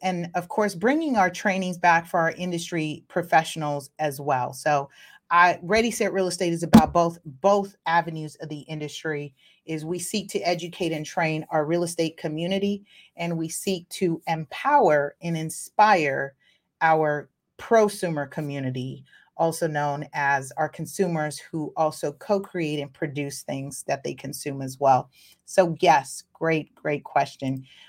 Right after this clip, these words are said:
When I do have that, let's see, we are looking to launch, of course, and I have the Youth Real Estate Boot Camp that's going to be launching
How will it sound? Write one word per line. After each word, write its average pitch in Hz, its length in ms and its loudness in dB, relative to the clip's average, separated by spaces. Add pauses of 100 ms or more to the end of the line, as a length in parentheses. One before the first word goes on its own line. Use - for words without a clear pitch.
(100)
When 214 220 6
I 202 120 2
do 196 260 -2
have 202 280 4
that, 196 240 12
let's 180 180 0
see, 180 180 0
we 190 240 0
are 196 120 10
looking 185 380 0
to 180 140 -4
launch, 165 420 0
of 170 140 -6
course, 180 360 0
and 170 80 0
I 151 80 2
have 160 220 2
the 156 100 -4
Youth 165 300 0
Real 170 140 0
Estate 160 320 -4
Boot 185 200 0
Camp 185 420 -2 (360)
that's 165 260 2
going 175 240 -4
to 165 60 -4
be 156 160 -4
launching 165 640 0